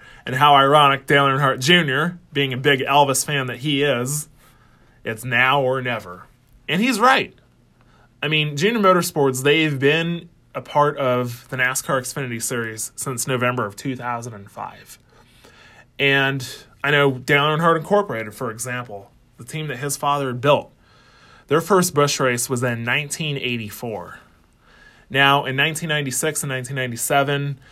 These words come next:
they did a few Cup races here and there with the likes of Jeff Green, Robbie Gordon, and Steve Park before finally moving up to the Cup Series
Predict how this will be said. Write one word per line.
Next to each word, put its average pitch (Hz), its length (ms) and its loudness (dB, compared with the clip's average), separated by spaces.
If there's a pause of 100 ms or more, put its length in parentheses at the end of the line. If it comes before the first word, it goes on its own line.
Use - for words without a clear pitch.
(240)
they 123 180 0
did 139 260 4
a 131 100 -4
few 156 240 -2
Cup 147 260 -2
races 139 380 -2
here 143 160 -2
and 135 140 -4
there 135 160 0
with 131 140 -4
the 120 80 -6
likes 113 360 -6
of 104 320 -10
Jeff 127 300 -4
Green, 147 560 -6 (380)
Robbie 127 320 2
Gordon, 143 600 0
and 120 140 -10
Steve 131 320 -2
Park 151 360 -2 (120)
before 123 340 -6
finally 135 760 -4
moving 135 320 -4
up 123 140 -10
to 139 100 -10
the 127 80 -8
Cup 131 260 -6
Series 104 560 -10